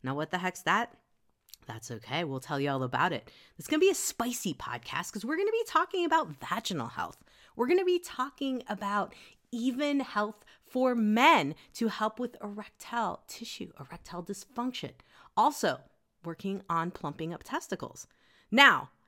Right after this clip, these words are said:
you've never heard me say things like this on the podcast before, so this one's gonna be a good one because you know what?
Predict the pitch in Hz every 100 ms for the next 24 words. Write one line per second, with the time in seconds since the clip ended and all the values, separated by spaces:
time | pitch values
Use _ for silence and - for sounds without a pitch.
0 | - 165 175 175 190 220 233 220 285 269
1 | 180 170 170 170 165 165 170 170 165 170
2 | 165 - 175 - 170 170 170 165 151 233
3 | 320 320 294 302 269 247 165 190 196 175
4 | 139 135 175 208 196 233 277 349 262 254